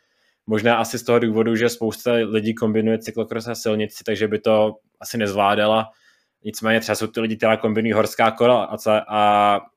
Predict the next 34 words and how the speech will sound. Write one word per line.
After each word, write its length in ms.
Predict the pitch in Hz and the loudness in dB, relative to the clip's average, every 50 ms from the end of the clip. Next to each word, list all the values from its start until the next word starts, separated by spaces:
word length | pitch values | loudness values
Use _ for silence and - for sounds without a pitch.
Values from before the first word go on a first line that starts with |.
| _ _ - | _ _ -12
a 40 | 117 | -10
silnici, 480 | - - 113 107 107 107 104 - - | -6 -2 -2 -2 0 -2 -6 -8 -8
takže 180 | - 101 95 98 - _ _ _ | -6 -6 -6 -6 -8 _ _ _
těm 200 | - 117 110 107 | -4 -4 -4 0
to 100 | 107 117 | 0 0
taky, 220 | 110 104 - - | 0 0 -2 -4
to 60 | 113 120 | -6 -2
mají 120 | 117 110 | -2 0
taky 200 | 107 101 - 117 | -2 -2 -4 -8
smůlu. 280 | - - 113 107 98 87 | -8 -6 -6 -6 -6 -4
Takže 160 | - 104 110 | -2 -2 0
to 100 | - - | 2 0
je 60 | 120 | 0
první 280 | - 131 120 117 127 120 | 2 0 0 0 2 0
taková 220 | 120 - 127 127 | 0 2 2 2
moje 220 | 123 123 131 127 | 2 2 2 2
výtka. 520 | 113 113 110 113 - - 127 123 127 127 - _ _ _ _ _ _ _ _ _ | 2 0 -4 -8 -4 0 0 0 0 0 -4 _ _ _ _ _ _ _ _ _
Druhá, 440 | - 110 123 120 117 123 127 127 127 | -8 -4 0 2 4 6 6 6 4
že 320 | 117 117 127 123 123 123 117 | 4 4 4 6 6 4 2
si 140 | - - | 0 0
nejsem 240 | 123 120 117 - 131 | -2 0 0 0 -4
úplně 220 | 117 - 131 127 123 | -4 -2 -2 0 0
jistý, 280 | 117 - - - 127 | 0 0 -2 -4 -2
jestli 160 | 120 113 - | -2 -2 -2
to 100 | - 131 | -2 -4
budou 280 | 120 117 117 117 123 123 | -2 2 2 4 4 2
schopny 640 | 117 - - - - 110 110 - 120 117 117 120 120 - | 0 -2 -8 -4 -4 -4 -2 -2 -2 0 0 0 -2 -4
zvládat 420 | 107 107 101 110 110 107 110 117 117 117 | -8 -4 0 2 2 4 2 2 -2 -2
všechny, 500 | - - - - 101 - - 117 113 113 - _ _ _ _ _ - | -12 -12 -12 -12 -12 -8 -4 -4 -4 -4 -6 _ _ _ _ _ -16
jako 260 | 104 104 - 123 117 | -16 -10 -6 -6 -6
jestli 180 | 98 - - - | -6 -6 -10 -10
to 80 | - 113 | -6 -4
bude 120 | 113 113 | -4 -4
schopné 340 | 113 - 117 - 120 113 | -2 -4 -6 -4 0 0